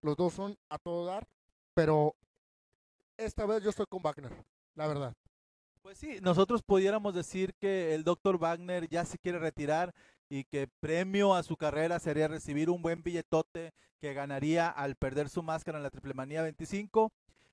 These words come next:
Speaker 2: Y Psycho es un joven que, pues, podi-, pudiéramos decir que inicia, aunque ya tiene mucho tiempo, y que al perder su máscara podría maquillarse y seguir luchando igual de, de, de,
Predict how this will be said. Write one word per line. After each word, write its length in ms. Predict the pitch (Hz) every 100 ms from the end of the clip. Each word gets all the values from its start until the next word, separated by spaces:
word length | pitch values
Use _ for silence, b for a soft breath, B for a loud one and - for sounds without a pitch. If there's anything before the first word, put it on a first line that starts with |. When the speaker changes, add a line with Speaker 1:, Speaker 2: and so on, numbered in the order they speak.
| -
Speaker 2:
Y 220 | 160 165 -
Psycho 540 | - 185 202 226 233
es 220 | 196 202
un 120 | 226
joven 640 | 220 214 214 214 214 208 - _ _
que, 440 | - 156 151 151 -
pues, 200 | 160 160 -
podi-, 340 | 180 175 208 -
pudiéramos 600 | 196 202 277 339 320 220
decir 300 | 202 240 -
que 100 | 233
inicia, 340 | 254 269 226
aunque 220 | 165 170 180
ya 100 | 185
tiene 180 | 208
mucho 240 | 202 196 208
tiempo, 460 | 202 196 - 202 b b b
y 140 | 165 170
que 80 |
al 80 | 175
perder 320 | - 180 185
su 140 | 180 220
máscara 460 | 208 202 214 208 196
podría 400 | 185 185 190 208
maquillarse 840 | 214 - 190 185 190 190 208 202
y 180 | 180 165
seguir 360 | 175 160 180
luchando 560 | 196 190 196 190 196 202
igual 480 | 185 170 233 294 269 -
de, 520 | 170 160 160 156 156
de, 280 | 151 156 151 -
de, 160 | 156